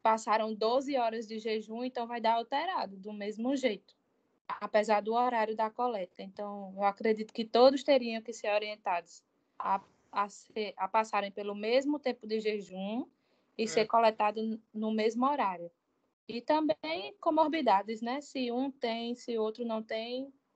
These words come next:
Speaker 1: comorbidade
Speaker 2: é,
Speaker 1: também
Speaker 2: mas
Speaker 1: vai ter uma
Speaker 2: aí
Speaker 1: alteração.
Speaker 2: a comor-, comorbidade não iria influenciar na questão da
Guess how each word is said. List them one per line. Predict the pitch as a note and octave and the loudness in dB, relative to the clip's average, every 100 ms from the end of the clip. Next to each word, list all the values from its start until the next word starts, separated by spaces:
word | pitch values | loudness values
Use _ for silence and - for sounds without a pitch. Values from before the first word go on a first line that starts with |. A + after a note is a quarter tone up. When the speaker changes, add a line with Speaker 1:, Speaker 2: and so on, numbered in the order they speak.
| _ - | _ -6
Speaker 1:
comorbidade | A#3 A3 A3+ A3 C#4+ B3 | 0 2 6 10 12 12
Speaker 2:
é, | |
Speaker 1:
também | B3+ G#3 | 12 10
Speaker 2:
mas | B3 | 10
Speaker 1:
vai | B3 A#3 | 12 12
ter | A3+ | 12
uma | |
Speaker 2:
aí | B3 B3+ | 8 6
Speaker 1:
alteração. | C#4 - B3 | 4 6 4
Speaker 2:
a | |
comor-, | G3+ C4+ C4+ C4 - _ | 4 0 0 -2 -4 _
comorbidade | - A#3+ B3+ B3 C4 B3 G#3+ A3 A#3 A#3 | 0 2 4 4 4 2 8 10 10 6
não | B3+ B3+ | 2 2
iria | B3 B3 | 2 -2
influenciar | B3+ _ B3+ A#3+ B3+ - A#3+ A3+ A3+ | -2 _ -4 -2 -4 -2 6 6 6
na | A3+ | 4
questão | A#3 A#3 A3 G3+ | 2 2 0 6
da | A3 | 10